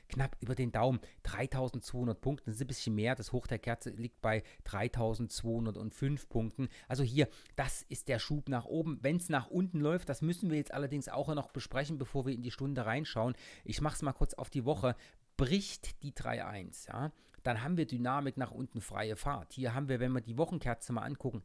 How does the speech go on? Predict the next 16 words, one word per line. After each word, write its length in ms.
da 160
ist 320
nix. 380
Da 120
ist 200
nichts, 300
was 160
uns 260
in 80
irgendeiner 360
Art 160
und 100
Weise 260
vernünftig 680
aufhalten 500
kann, 220